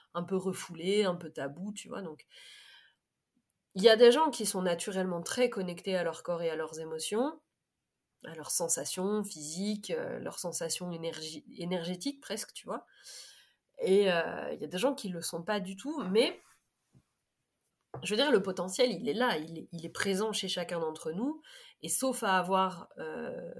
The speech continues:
des gros problèmes <laughs> au niveau du système nerveux ou à avoir vécu des traumatismes qui font que tu t'es coupé de, de, de, de tout ton ressenti, normalement, tu dois pouvoir apprendre à,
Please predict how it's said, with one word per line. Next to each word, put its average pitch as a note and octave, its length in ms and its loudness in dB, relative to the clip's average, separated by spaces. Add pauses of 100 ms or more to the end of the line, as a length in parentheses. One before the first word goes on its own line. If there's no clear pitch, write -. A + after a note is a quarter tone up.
(480)
des E3 140 -12
gros E3+ 240 0
problèmes G#3 380 0
<laughs> - 300 -10 (100)
au F#3+ 100 0
niveau F3+ 360 -2
du E3+ 100 -4
système G3+ 480 -2
nerveux G3 520 -2 (760)
ou C4+ 260 4
à F3 140 6
avoir F3+ 280 2
vécu G3 300 -4
des F#3 140 -4
traumatismes F3+ 680 -4
qui E3 160 -12
font F#3+ 240 -4
que F3+ 100 -10
tu - 180 -12
t'es - 140 -14
coupé G3+ 460 -4
de, D#3 220 -8
de, D3 200 -14
de, - 180 -16 (120)
de E3 120 -16
tout - 180 -18
ton E3+ 140 -8
ressenti, D#3 580 -6
normalement, F3 500 -4 (720)
tu - 160 -12
dois G3+ 300 2
pouvoir A3+ 800 -4
apprendre B3+ 640 -4 (1400)
à, A#3 340 2